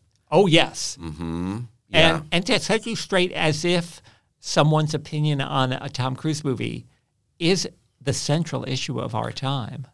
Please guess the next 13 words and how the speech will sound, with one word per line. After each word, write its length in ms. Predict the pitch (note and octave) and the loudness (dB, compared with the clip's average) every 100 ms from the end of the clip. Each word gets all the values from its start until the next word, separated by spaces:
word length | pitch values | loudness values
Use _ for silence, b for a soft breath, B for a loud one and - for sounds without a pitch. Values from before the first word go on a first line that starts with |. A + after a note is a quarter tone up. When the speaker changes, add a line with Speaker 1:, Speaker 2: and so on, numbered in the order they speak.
| _ | _
Speaker 2:
Absolutely. 680 | F2 D#2 - D#2 D2+ B1 D2+ D#2 _ _ _ _ _ _ _ | -4 -4 -4 -4 -6 -8 -12 -14 _ _ _ _ _ _ _
My 200 | B2 C#3+ | 0 4
last 400 | D3+ E3 F3 E3+ | 6 6 4 0
question 380 | - D#3 D3+ C#3 | 0 2 2 0
for 120 | A#2+ | -4
you, 100 | G2 | -4
my 160 | G2 F#2+ | -2 -4
dear, 400 | F#2 F2+ F2+ F#2 - _ _ - | -4 -6 -8 -10 -16 _ _ -6
is 200 | C3+ C3+ | -4 -4
humor 380 | - E3 E3+ E3 | -6 -4 -4 -2
gonna 180 | D#3 | 0
save 320 | D3+ D3+ C3 C#3+ | 0 -2 -4 -2
us? 340 | D3 D#3 - | -2 -4 -8